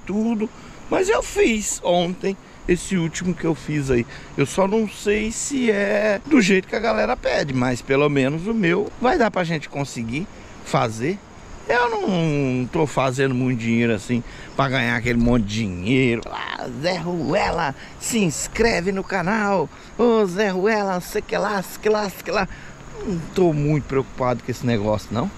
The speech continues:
Tá bom pra vocês aqui, eu tô feliz, muito gostoso. É ver aquele monte de gente se divertindo comigo.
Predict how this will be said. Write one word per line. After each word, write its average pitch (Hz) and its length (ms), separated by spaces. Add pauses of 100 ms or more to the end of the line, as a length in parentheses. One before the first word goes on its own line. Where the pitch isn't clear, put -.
Tá 269 160
bom 214 320
pra 180 120
vocês 147 440
aqui, 127 180
eu - 60
tô 220 140
feliz, 156 420
muito 226 260
gostoso. 180 800 (440)
É 196 140
ver 220 160
aquele 226 200
monte 240 260
de 247 120
gente 196 680
se 214 160
divertindo 214 720
comigo. 180 340